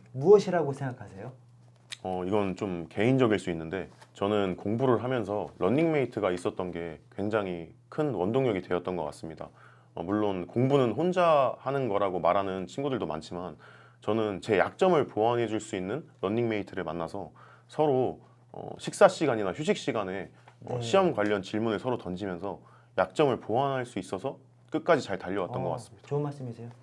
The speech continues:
Speaker 2: 예.
Speaker 1: 사람은 혼자 사는 게 아니니까.
Speaker 2: <laughs>
Speaker 1: 예, 좋은 말씀이세요.
Speaker 2: 감사합니다.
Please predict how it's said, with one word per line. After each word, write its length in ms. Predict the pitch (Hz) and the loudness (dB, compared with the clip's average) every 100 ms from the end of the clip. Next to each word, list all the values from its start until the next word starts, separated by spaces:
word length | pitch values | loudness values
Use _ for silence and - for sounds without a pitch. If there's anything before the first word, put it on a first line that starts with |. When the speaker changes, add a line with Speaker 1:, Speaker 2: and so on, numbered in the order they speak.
| - - | -16 -10
Speaker 2:
예. 60 | 90 | -6
Speaker 1:
사람은 280 | 147 156 | -4 -4
혼자 220 | 131 165 160 | -4 -2 -2
사는 220 | 156 170 | -2 -4
게 80 | 143 | -6
아니니까. 280 | 107 120 120 - 117 - | -8 -10 -10 -8 0 4
Speaker 2:
<laughs> 20 | 127 | 4
Speaker 1:
예, 240 | 120 113 - - | 4 0 -6 -6
좋은 160 | 135 | -4
말씀이세요. 400 | 139 131 117 101 110 | -2 -4 -8 -10 -10
Speaker 2:
감사합니다. 500 | - 98 98 92 | -6 -2 0 -2